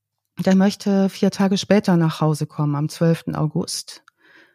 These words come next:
Und ebenfalls am späten Abend dieses August fahren vier Leute los. Und zwar Susan Atkins, Linda Kasabian, Patricia Krenwinkel und Charles Watson.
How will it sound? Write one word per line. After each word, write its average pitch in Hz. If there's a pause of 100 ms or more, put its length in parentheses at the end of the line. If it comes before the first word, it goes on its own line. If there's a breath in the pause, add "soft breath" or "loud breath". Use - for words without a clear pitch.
(260 soft breath)
Und 208
ebenfalls 247
am 175
späten 175
Abend 170
dieses 170 (420)
August 170 (500 soft breath)
fahren 180
vier 190
Leute 208
los. 156
Und 170
zwar 202
Susan 196
Atkins, 233
Linda 196
Kasabian, 190
Patricia 175
Krenwinkel 190
und 190
Charles 190
Watson. 190